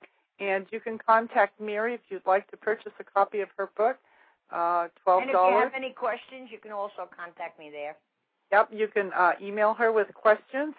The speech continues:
Speaker 1: and, uh, I'm sure that Carol will autograph your book for you before she sends it out.
Speaker 2: Definitely.
Speaker 1: And, um, too bad we can't get Mary's fingerprint, but you know what? I don't think we can do that. I also want to thank, um, I want to thank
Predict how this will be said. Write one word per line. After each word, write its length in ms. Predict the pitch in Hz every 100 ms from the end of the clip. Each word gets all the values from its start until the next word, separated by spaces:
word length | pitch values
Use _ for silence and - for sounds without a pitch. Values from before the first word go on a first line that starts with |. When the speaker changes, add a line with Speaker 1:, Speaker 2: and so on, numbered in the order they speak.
| -
Speaker 1:
and, 460 | 185 185 180 185 170
uh, 220 | 175 165 165 _ _ -
I'm 120 | 185 -
sure 180 | 226 220
that 280 | 214 180 - _
Carol 300 | 220 208 214
will 160 | 196 160
autograph 540 | 190 196 214 214 202 -
your 80 | 190
book 200 | - 214 _
for 160 | 202 202
you 100 | 220
before 340 | 233 - 185
she 100 | 196 _ _
sends 180 | 196 202
it 100 | 196
out. 360 | 185 190 269 285 _ -
Speaker 2:
Definitely. 640 | 160 - 156 - 147 - _ _ _ _ -
Speaker 1:
And, 420 | 180 175 180 180
um, 340 | 147 175 170 190 _ _ _ _ _
too 60 | 214
bad 220 | 214 214
we 80 | 214
can't 300 | 208 233 202
get 160 | 214 -
Mary's 280 | 214 220 226 _
fingerprint, 540 | 240 220 208 208 185
but 160 | 190 165
you 100 | 190
know 120 | 202
what? 240 | 196 208
I 80 | 190
don't 180 | 185 196
think 220 | 220 202
we 80 | 220
can 160 | 208 196
do 160 | 220 226
that. 300 | 214 190 - _ - -
I 120 | 202
also 340 | 214 226 240 269
want 280 | 233 - 196
to 80 | 220
thank, 400 | - 220 208 -
um, 360 | 190 180 170 175
I 60 |
want 140 | 185 196
to 60 |
thank 300 | 208 226 202